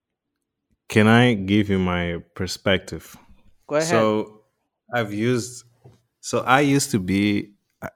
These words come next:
Speaker 1: a Samsung fan, right? So, I used, uh, Samsung S three for a very long while, and then I upgraded to,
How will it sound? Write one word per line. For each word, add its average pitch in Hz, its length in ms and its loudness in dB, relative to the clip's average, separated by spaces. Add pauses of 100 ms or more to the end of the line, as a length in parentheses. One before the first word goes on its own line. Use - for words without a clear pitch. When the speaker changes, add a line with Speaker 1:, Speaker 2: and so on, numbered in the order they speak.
(160)
Speaker 1:
a - 60 2 (140)
Samsung 98 640 0
fan, 85 400 -8 (440)
right? 90 300 -4
So, 90 460 -2 (580)
I 90 140 -2
used, 101 560 2 (160)
uh, 92 180 -4
Samsung 101 580 0
S 101 280 0
three 101 420 -2 (260)
for 90 420 0
a 87 140 -2
very 90 380 2
long 95 260 2
while, 92 560 0 (540)
and 92 300 -2
then 92 420 0
I 90 180 2
upgraded 95 760 0
to, 90 880 -2